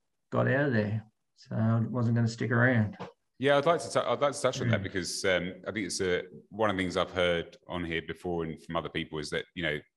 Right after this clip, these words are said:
Speaker 2: the way apprentices historically were treated and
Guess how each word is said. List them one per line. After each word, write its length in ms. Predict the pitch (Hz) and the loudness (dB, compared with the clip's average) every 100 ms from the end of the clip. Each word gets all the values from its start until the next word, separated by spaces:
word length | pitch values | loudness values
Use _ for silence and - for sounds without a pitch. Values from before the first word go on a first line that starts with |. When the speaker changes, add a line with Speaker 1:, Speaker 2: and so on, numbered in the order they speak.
| _ | _
Speaker 2:
the 100 | - | -8
way 220 | 80 90 80 | -2 0 0
apprentices 500 | 90 78 67 73 76 | 0 -4 -6 -8 -8
historically 440 | 73 82 76 80 | -6 -6 -6 -8
were 100 | 73 | -10
treated 440 | - 82 - 76 | -8 -6 -6 -8
and 240 | 76 73 | -10 -10